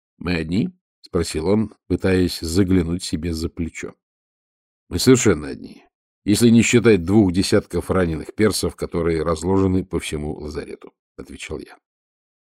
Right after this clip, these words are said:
Полковник махнул рукой. Эти невежи всё равно не понимают по-английски.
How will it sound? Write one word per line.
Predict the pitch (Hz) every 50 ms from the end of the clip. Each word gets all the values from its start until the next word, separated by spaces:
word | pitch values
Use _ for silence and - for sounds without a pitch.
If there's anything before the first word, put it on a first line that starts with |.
| _ _ _
Полковник | 101 117 127 202 202 190 175 -
махнул | 107 107 104 - - 107 104 98 82
рукой. | - - - - 60 -
Эти | - 98 123 123 104
невежи | 95 90 85 78 104 139 143 127 131
всё | 123 - - 90
равно | 82 78 80 87 95
не | 92 85
понимают | - 80 78 78 76 69 67 _
по-английски. | 76 69 - 65 62 - - - - - - -